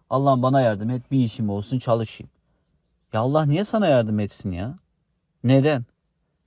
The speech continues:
Yani ama sen çalışırsan, çabalarsan, her gün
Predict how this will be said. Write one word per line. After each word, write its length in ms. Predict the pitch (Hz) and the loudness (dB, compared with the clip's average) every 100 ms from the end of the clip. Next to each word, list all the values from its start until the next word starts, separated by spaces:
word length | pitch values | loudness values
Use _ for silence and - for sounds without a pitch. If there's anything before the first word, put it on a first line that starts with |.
| _ | _
Yani 220 | 95 98 95 | -8 -6 -6
ama 120 | 95 | -8
sen 200 | - 113 | -6 -6
çalışırsan, 720 | - 117 131 123 139 131 113 | 0 0 0 -2 -8 -6 -6
çabalarsan, 640 | - 107 113 123 123 101 | -2 2 2 2 -2 -6
her 160 | 107 110 | -4 -2
gün 220 | 110 | -4